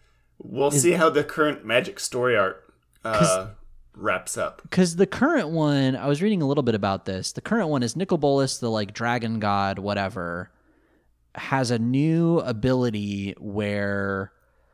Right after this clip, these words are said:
Speaker 2: oh, I'm gonna forget this, but it was really cool. And, and if the people listening to this like card games, they might like this. The new Magic decks, I guess, have more planeswalkers in them. Like, you have a lot of planeswalkers in every
Speaker 1: Yeah.
Speaker 2: booster pack.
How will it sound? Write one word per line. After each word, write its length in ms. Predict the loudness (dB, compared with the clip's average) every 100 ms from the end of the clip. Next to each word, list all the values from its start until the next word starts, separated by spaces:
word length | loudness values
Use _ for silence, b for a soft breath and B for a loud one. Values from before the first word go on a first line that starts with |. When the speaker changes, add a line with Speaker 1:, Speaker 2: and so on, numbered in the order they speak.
| _ _ _ _ _ _ _ _ _ _ 4
Speaker 2:
oh, 200 | 6 6
I'm 80 |
gonna 120 | 4 0
forget 240 | 2 2
this, 140 | 0
but 100 | 2
it 40 | 2
was 140 | 2
really 160 | 0 -2
cool. 520 | 0 0 0 0 -4
And, 180 | -6 -8
and 200 | -10 -8
if 320 | -8 -10 -14 -20
the 300 | -14 -6 -4
people 220 | -2 -2
listening 300 | -2 -2 -4
to 60 | -2
this 200 | -4 -4
like 180 | -6
card 240 | -4 -4 -4
games, 280 | -6 -8 -6
they 100 | -6
might 180 | -6
like 240 | -8 -10 -8
this. 380 | -8 -6 -6 -8
The 220 | -6 -4
new 480 | -2 -4 -2 -2 -2
Magic 560 | -2 -2 -2 -4 -6 -4
decks, 340 | -4 -4 -6 -10
I 60 |
guess, 280 | -6 -6 -6
have 240 | -4 -4 -2
more 360 | -4 -2 -2
planeswalkers 1040 | -4 -8 -6 -4 -4 -2 0 0 0 0 0
in 140 | -2
them. 180 | 0 0
Like, 220 | 0 0
you 60 | 0
have 100 | 0
a 40 | 0
lot 460 | -2 0 2 2
of 80 | 0
planeswalkers 920 | -2 -2 -2 2 2 2 -2 -2 -4 -4
in 320 | -2 -2 -2
every 320 | -4 -2 4
Speaker 1:
Yeah. 180 | 6 4
Speaker 2:
booster 260 | -2 -4
pack. 440 | -2 0 -2 -6